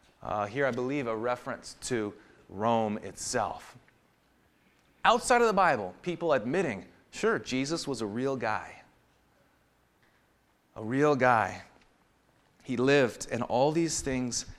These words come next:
happened. So we have to choose, who's Jesus to us?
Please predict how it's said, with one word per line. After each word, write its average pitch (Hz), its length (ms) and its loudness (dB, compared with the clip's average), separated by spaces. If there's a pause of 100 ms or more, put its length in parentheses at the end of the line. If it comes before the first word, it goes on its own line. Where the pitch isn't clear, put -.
(120)
happened. 104 520 -4
So 139 180 0
we 156 400 -4 (300)
have 135 220 -2
to 135 80 -6
choose, 113 600 -6 (1040)
who's 165 240 -2
Jesus 131 340 -2
to - 180 -2
us? - 420 -4